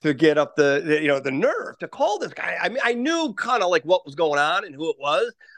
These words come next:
but I didn't really wanna call. So I call, and the guy answers the phone, too. Like, that was back in the day. People just answer the <laughs> phone.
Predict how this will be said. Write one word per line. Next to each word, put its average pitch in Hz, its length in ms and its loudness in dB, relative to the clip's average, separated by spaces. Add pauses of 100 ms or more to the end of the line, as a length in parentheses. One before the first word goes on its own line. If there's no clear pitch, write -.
(140)
but 208 140 -2
I 277 100 -2
didn't 294 160 -4
really 240 160 2
wanna 208 180 -2
call. 381 520 -6 (380)
So 214 180 0
I 214 100 2
call, 233 640 0 (400)
and 220 220 0
the 214 40 4
guy 262 200 2
answers 233 320 -2
the 165 80 -6
phone, 202 340 2
too. 180 200 -4
Like, 160 160 -2
that 269 100 -2
was 165 120 -4
back 147 220 -2
in 139 60 -8
the 131 80 -8
day. 139 120 -4
People 208 140 -6
just 151 160 -2
answer 160 220 2 (480)
the - 100 0
<laughs> - 20 4
phone. - 240 -8